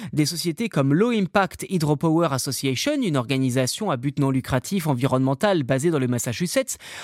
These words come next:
envisagent de mettre en place des réseaux de petites turbines. InPipe Energy, basé dans l'Oregon, a déjà installé trois systèmes similaires,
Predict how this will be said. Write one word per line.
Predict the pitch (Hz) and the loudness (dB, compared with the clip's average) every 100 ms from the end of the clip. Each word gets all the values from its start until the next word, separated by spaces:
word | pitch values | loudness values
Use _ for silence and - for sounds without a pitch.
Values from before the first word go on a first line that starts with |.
| - | 0
envisagent | 277 269 233 247 254 196 | 2 2 0 0 0 2
de | 220 | 2
mettre | 269 - | 2 0
en | 240 | -2
place | 208 196 214 175 | 2 2 2 2
des | 156 | 0
réseaux | 151 123 254 185 202 208 | 2 0 0 2 0 0
de | 165 | 0
petites | 165 - 269 - 294 | 0 0 0 0 -2
turbines. | - 139 135 123 117 - - 180 - | -2 0 4 4 2 -4 -12 -8 2
InPipe | 180 156 185 160 - - | 2 4 2 2 0 -2
Energy, | 127 117 139 214 294 | 0 2 0 0 0
basé | 151 123 147 | 0 -2 0
dans | 123 | 0
l'Oregon, | 117 113 190 277 294 - 185 | 0 0 2 2 -2 -6 0
a | 160 | 2
déjà | 170 311 294 277 | 4 2 2 -2
installé | - 233 269 | -2 -2 -2
trois | - - 302 | -2 -2 -2
systèmes | - 226 220 196 | -2 -4 -4 -2
similaires, | - 160 135 127 202 226 | -4 0 2 2 2 0